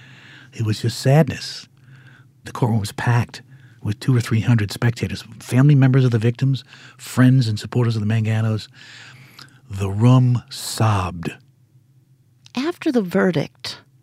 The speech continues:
Speaker 2: how did the media respond?
Speaker 1: They disappeared. <laughs> There was no retrospective of how could we have been so wrong. There were no post-mortems of,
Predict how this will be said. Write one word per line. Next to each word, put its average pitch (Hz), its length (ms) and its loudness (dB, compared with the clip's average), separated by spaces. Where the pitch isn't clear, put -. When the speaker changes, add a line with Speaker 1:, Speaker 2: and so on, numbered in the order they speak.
Speaker 2:
how - 320 -4
did 233 140 -4
the 202 80 2
media 160 400 0
respond? 127 720 -6
Speaker 1:
They 160 140 4
disappeared. 190 760 2
<laughs> 190 140 -6
There 127 80 -2
was 120 180 -2
no 151 400 4
retrospective 120 1080 0
of 110 180 -6
how 160 260 4
could 143 200 2
we 123 160 2
have 104 120 0
been 151 220 6
so 143 200 2
wrong. 120 540 2
There 156 100 4
were 143 100 4
no 160 280 4
post-mortems 139 920 2
of, 107 160 -4